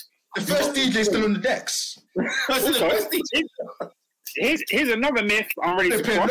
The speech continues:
Speaker 1: rock, though.
Speaker 3: Um, Robert Ducky says, "Liverpool can buy whoever they want if F S G release the funds. Don't want to, so there's the problem." No. The problem is Klopp does not want to increase his squad size. So he's not
Speaker 2: But
Speaker 3: trying to
Speaker 2: also, but also, listen, S-, S F G,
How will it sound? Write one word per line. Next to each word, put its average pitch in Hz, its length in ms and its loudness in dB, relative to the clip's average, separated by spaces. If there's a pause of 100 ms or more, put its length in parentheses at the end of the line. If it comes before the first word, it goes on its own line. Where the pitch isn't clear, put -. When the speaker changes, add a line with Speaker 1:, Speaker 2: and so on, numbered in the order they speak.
Speaker 1:
rock, - 100 -2
though. 160 220 0
Speaker 3:
Um, 190 120 4 (540)
Robert 202 220 2
Ducky 233 240 0
says, 180 240 2
"Liverpool 214 380 -2
can 170 180 -4
buy 185 220 2
whoever 175 320 2
they 170 140 4
want 160 320 2
if 170 160 0
F 170 160 0
S 160 120 2
G 160 180 2
release 151 320 2
the 135 80 -4
funds. 127 400 0
Don't 160 220 2
want 151 200 0
to, 143 160 0
so 143 140 0
there's 139 200 2
the 143 80 -6
problem." 123 400 -2 (100)
No. 175 460 0 (260)
The 160 80 0
problem 240 340 0
is 208 180 2
Klopp 240 260 -2
does 170 140 2
not 196 180 0
want 190 180 2
to 170 120 0
increase 185 340 0
his 156 140 2
squad - 440 2
size. 113 340 -2 (380)
So 160 400 2 (360)
he's 269 260 2
not 214 120 2
Speaker 2:
But - 80 2
Speaker 3:
trying 214 240 2
to 180 140 2
Speaker 2:
also, - 160 0 (640)
but 220 140 -4
also, 190 460 0
listen, 226 320 0
S-, 294 280 -2
S 302 200 0
F 190 240 -2
G, - 480 -2